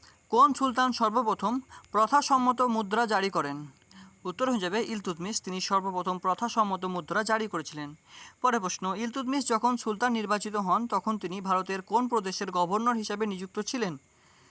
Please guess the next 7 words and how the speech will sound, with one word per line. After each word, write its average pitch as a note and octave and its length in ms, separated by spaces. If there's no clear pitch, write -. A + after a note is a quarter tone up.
তখন B3+ 260
তিনি A#3+ 320
বদায়ুনের G#3+ 680
গভর্নর A3 400
হিসাবে G3+ 380
নিযুক্ত G#3 340
ছিলেন। D3+ 400